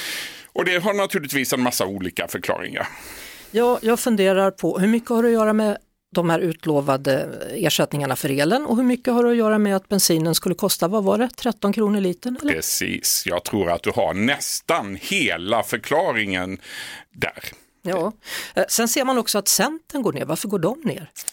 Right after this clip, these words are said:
Speaker 1: Ja, eh, det kan man ju fundera över. Där har ju Annie Lööf deklarerat att hon ska lämna och hon kommer att göra det om bara några månader och väljarna är förmodligen osäkra på vad som kommer att hända framöver. Vem tar över?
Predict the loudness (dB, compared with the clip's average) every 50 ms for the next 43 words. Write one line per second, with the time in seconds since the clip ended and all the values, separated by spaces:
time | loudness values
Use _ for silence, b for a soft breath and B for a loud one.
0 | B B B B B B B B B -6 -2 2 2 4 4 6 6 4 4 2
1 | 0 -2 -2 0 2 2 4 4 2 2 0 -2 -6 _ _ _ _ _ _ -14
2 | -12 -10 -8 -8 -8 -10 -12 -6 -4 -2 0 0 -2 -2 -2 -2 0 0 0 0
3 | 0 0 0 0 0 0 0 0 0 2 2 4 4 4 4 2 0 -2 -2 -2
4 | 0 0 2 0 2 2 2 2 2 2 2 2 2 2 2 2 2 2 2 2
5 | 2 2 2 2 0 0 -2 -2 -4 -4 -4 -2 -4 -4 -2 -2 -4 -4 -2 -2
6 | 0 0 0 0 0 -2 -4 -4 -4 -4 -6 -6 -6 -4 -2 -2 -4 -4 -4 -4
7 | -2 0 0 2 0 0 0 -2 -2 -2 -2 -2 -2 -2 -2 0 0 0 2 0
8 | 2 2 2 0 0 2 2 2 2 2 2 2 2 2 2 2 2 2 2 2
9 | 2 0 2 0 0 2 2 0 0 0 0 0 0 0 0 0 -2 -2 -2 0
10 | -2 -2 0 0 -2 -2 -2 -2 0 0 0 0 0 0 0 0 0 -2 -2 -4
11 | -4 -4 -6 -4 -4 -4 -2 -2 -2 0 -2 -4 -2 -2 -2 -2 0 -2 -2 -2
12 | -4 -4 -2 -4 -4 -2 -2 -2 -2 0 0 -2 -2 -4 -4 -8 -8 -8 -4 -2
13 | 0 0 0 0 -2 -2 -2 -2 -2 -2 0 0 0 0 2 0 0 0 -2 -4
14 | -4